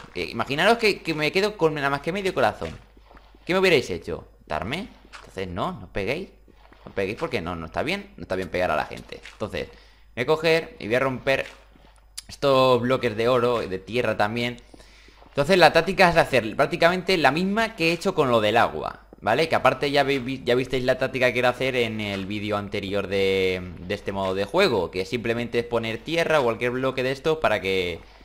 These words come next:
se tape lo que vendría siendo la, la lava y de esta manera conseguir los bloques mucho más rápido. Voy a hacer shifting porque a partir de aquí no me fío mucho, que digamos. Sobre todo mis compañeros, ¿sabes? Aquí mi compañero lo veo yo, uf, muy mal.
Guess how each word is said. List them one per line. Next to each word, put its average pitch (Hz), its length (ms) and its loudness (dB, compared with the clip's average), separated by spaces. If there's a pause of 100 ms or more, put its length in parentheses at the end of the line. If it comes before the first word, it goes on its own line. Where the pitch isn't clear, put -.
(160)
se - 260 0
tape 151 360 4
lo 107 120 0
que 107 60 -6
vendría 120 240 0
siendo 135 240 -2
la, 135 680 4
la 135 280 0
lava 175 560 4
y 107 100 -6
de 117 80 2
esta 123 240 2
manera 131 260 0
conseguir 113 380 -4
los 107 140 -2
bloques 101 240 -4
mucho 98 240 -8
más 107 100 -4
rápido. 117 220 -2
Voy 113 60 0
a - 20 -6
hacer 131 160 -4
shifting 127 300 -8
porque 101 160 -4
a 90 60 -2
partir 104 280 -6
de 120 80 -2
aquí 117 180 -6
no 117 80 -8
me 98 120 -8
fío 90 180 -8
mucho, 85 240 -10
que 80 80 -4
digamos. 76 400 -6 (420)
Sobre 107 160 0
todo 160 160 4
mis 147 140 -2
compañeros, 101 480 0
¿sabes? 139 200 -2
Aquí 110 220 -4
mi 143 80 -8
compañero 131 360 -6
lo 131 60 -2
veo 127 120 -2
yo, 131 300 -2
uf, 104 460 -12
muy 101 140 -10
mal. 76 240 -8